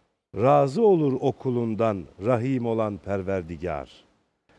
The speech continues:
Ey bi haber, sen sebepsin, budur bir sırru esrar, Hak Mustafa öğüdünü işitip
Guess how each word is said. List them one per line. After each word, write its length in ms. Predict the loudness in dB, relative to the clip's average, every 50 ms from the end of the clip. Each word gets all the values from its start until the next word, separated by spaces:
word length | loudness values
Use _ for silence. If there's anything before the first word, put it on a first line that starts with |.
| _ _ _ _ _ _ _ _ _ _ _ _ _ 4
Ey 280 | 4 6 6 6 4
bi 160 | 4 4 4
haber, 360 | 4 4 4 4 4 4 4 2
sen 340 | 0 -2 0 2 2 2
sebepsin, 760 | 2 0 0 -2 0 0 -4 -4 -4 -12 -10 -8 -8 -8 -10 -12 -16 -10 -4
budur 480 | -4 -4 -2 0 -2 -2 -2 -4 -4
bir 140 | -2 -2 -2
sırru 540 | -2 -6 -14 -10 -8 -6 -6 -4 -4 -6 -4
esrar, 600 | -6 -8 -10 -8 -4 0 0 2 0 0 -4 _ _ _ _ _ _ _ _ _ _ _ _ _ _ _ _
Hak 340 | 0 2 2 2 0 -8 -6
Mustafa 680 | -6 -6 -6 -4 -2 -2 -2 0 0 0 0 0 0 -2
öğüdünü 600 | -2 -2 -2 -2 -2 -4 -6 -4 -4 -6 -6 -8 -10 -12
işitip 420 | -12 -10 -10 -10 -10 -10 -10 -12